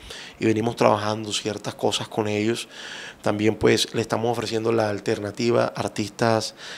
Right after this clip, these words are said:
de, este, internacionales para que operen en Colombia de manera legal, que tengan todo el tema jurídico, contractual y que solamente se dediquen a bajarse de su avión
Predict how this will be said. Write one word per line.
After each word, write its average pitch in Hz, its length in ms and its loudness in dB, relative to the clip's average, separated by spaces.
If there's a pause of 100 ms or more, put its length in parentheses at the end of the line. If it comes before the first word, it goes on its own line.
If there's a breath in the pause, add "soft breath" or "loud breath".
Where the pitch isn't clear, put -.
(160 loud breath)
de, 104 120 0 (100)
este, 101 640 -2
internacionales 107 800 2
para 107 220 4
que 101 80 -2
operen 110 340 2
en 117 120 4
Colombia 110 560 6 (460 loud breath)
de 110 100 8
manera 104 380 4
legal, 110 480 8 (480 loud breath)
que 101 400 2
tengan 104 280 0
todo 110 180 6
el 101 100 2
tema 107 200 0
jurídico, 104 920 0
contractual 104 800 2 (440 loud breath)
y - 100 -10
que 107 120 0
solamente 113 540 2
se 110 140 0
dediquen 110 400 0
a 110 80 -2
bajarse 110 400 -2
de 117 80 0
su 117 100 -2
avión 123 420 2